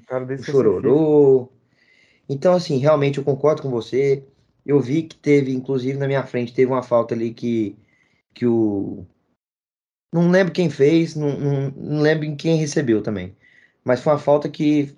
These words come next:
Speaker 2: marcaram de um jogador do Goiás num jogador fluminense, que pra mim aquilo ali não foi nada,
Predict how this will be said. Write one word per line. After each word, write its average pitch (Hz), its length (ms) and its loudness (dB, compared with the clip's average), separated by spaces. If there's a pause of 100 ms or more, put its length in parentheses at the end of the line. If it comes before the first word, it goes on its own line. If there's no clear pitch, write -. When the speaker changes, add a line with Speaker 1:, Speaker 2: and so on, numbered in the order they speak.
Speaker 2:
marcaram 143 800 2 (560)
de 135 60 -2
um 143 80 4
jogador 127 360 2
do 120 100 -8
Goiás 135 540 2
num 170 180 -4
jogador 165 320 -4
fluminense, 139 460 -8
que - 100 -18
pra 127 240 -2
mim 131 140 -6
aquilo 139 160 -8
ali 135 120 -6
não 135 100 -6
foi 165 160 -4
nada, 110 400 -6